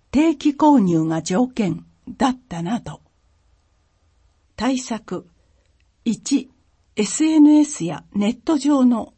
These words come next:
お得、今がチャンスなどの広告を安易に信用しない。二、通信販売で商品を購入する際は、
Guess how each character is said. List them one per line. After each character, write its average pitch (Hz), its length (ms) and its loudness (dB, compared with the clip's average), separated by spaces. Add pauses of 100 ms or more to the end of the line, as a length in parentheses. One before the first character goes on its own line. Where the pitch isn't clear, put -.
(100)
お 202 120 -10
得、 262 560 -4 (340)
今 294 300 4
が 151 160 -6
チ 240 160 -8
ャ 254 40 0
ン 233 120 -2
ス - 280 -12 (400)
な 285 180 6
ど 233 140 0
の 170 120 -2
広 240 260 -2
告 190 300 -6
を 170 240 -4
安 302 220 4
易 190 120 4
に 151 140 0
信 247 320 6
用 220 200 4
し - 180 -6
な 170 180 -8
い。 - 160 -16 (1500)
二、 254 280 4 (380)
通 311 240 -2
信 294 300 4
販 269 280 2
売 160 220 -8
で 170 240 -14
商 320 260 -2
品 165 300 -4
を 156 140 -6
購 285 260 2
入 277 240 8
す 214 160 -10
る 220 100 -8
際 208 320 -8
は、 185 200 -16